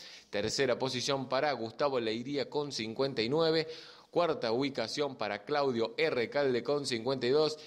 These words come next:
Quinta posición para el piloto riocuartense Alejandro Cutucho Di Chiara con cuarenta y dos puntos. Sexto se encuentra Jorge Vivas con diecisiete. Séptima posición para Raúl Machi con doce. Y cierra las ocho mejores posiciones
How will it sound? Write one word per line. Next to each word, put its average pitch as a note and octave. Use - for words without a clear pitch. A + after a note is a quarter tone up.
Quinta C#3
posición B2
para G#2
el G2
piloto C3
riocuartense A#2
Alejandro A2
Cutucho A#2+
Di A2
Chiara B2+
con C3
cuarenta A2+
y -
dos B2+
puntos. F3
Sexto -
se -
encuentra A2
Jorge A#2
Vivas B2+
con C3
diecisiete. B2
Séptima A#2
posición A#2+
para G#2
Raúl B2
Machi C3
con A#2
doce. D3+
Y D3+
cierra C#3+
las A2+
ocho C3+
mejores A2
posiciones A#2